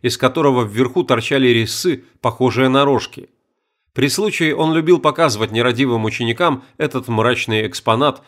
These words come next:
дабы заставить их стараться. Не ограничившись этим, он начертал красными чернилами на черепе кролика спереди надпись: «Нежелание развивать свой природный дар — величайший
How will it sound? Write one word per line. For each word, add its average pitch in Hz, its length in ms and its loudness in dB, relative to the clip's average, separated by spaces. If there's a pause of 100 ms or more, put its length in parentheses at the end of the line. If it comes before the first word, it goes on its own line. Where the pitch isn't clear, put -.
(140)
дабы 147 260 0
заставить 110 560 -2
их 101 140 -8
стараться. - 600 -6 (520)
Не 110 160 2
ограничившись 131 840 2
этим, 185 520 -2
он 185 180 4
начертал 147 760 0
красными 143 500 2
чернилами 143 600 2
на 117 120 0
черепе 127 400 0
кролика 123 420 0
спереди 143 600 0 (200)
надпись: 123 640 -2 (840)
«Нежелание 117 760 2
развивать 123 600 2
свой 131 260 2
природный 117 520 0
дар — 101 420 2 (300)
величайший 107 840 2